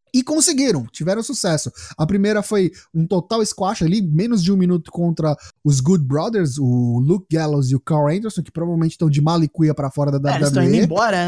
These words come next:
Speaker 2: né? Uma, depois de uma dessa, quem que não vai embora,
Speaker 1: Deus
Speaker 2: né?
Speaker 1: me livre. Depois a gente teve Rusev Nakamura, que até então também não tem nada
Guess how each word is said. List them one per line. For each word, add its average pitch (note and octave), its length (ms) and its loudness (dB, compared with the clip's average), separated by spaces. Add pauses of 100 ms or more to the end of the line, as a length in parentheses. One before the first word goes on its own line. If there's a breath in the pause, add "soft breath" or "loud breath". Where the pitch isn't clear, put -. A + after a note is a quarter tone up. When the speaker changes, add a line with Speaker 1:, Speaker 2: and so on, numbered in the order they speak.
(140)
Speaker 2:
né? G3 320 -8 (100)
Uma, F#3 200 -2
depois G3 360 -2
de A3+ 60 -2
uma G#3 80 2
dessa, A3 320 0
quem B3 180 -6
que D#4+ 140 -6
não A3+ 160 -4
vai G#3 160 -2
embora, E3+ 420 0
Speaker 1:
Deus A#3 240 0
Speaker 2:
né? F#3+ 100 4
Speaker 1:
me D#3+ 60 4
livre. C3 340 0 (380 loud breath)
Depois F#3 260 0
a G3+ 40 0
gente G#3 160 -2
teve F3+ 260 2
Rusev G3+ 500 0
Nakamura, F#3+ 560 2
que A3+ 120 -6
até F#3 200 -2
então F3+ 220 0
também E3 220 0
não G3 240 -2
tem G3 180 -2
nada D#3+ 340 2